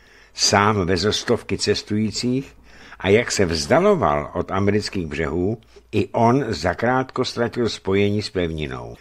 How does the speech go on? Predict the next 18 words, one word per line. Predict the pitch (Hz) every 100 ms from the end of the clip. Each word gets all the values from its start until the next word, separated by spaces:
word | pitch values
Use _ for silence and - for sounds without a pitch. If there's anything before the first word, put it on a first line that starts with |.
| -
Vysílačka | - 101 139 151 147 - 151
Karpátie | 160 156 - 82 73 - 76 67 76
měla | 92 117 101
dosah | 113 - 139 -
jen | 113 85
kolem | - 110 117 117 107
dvou | 90 95 123
set | - 127 -
mil, | 107 110 92 76 67 _ - - - - -
a | 87
tak | 131 -
od | 123 -
odpoledních | 117 - 135 139 127 107
hodin | 76 92 82 101 117
v | -
pondělí | 98 101 98 104 104 117
patnáctého | 113 101 - 113 117 - 120 90
dubna | 76 76 73 76 92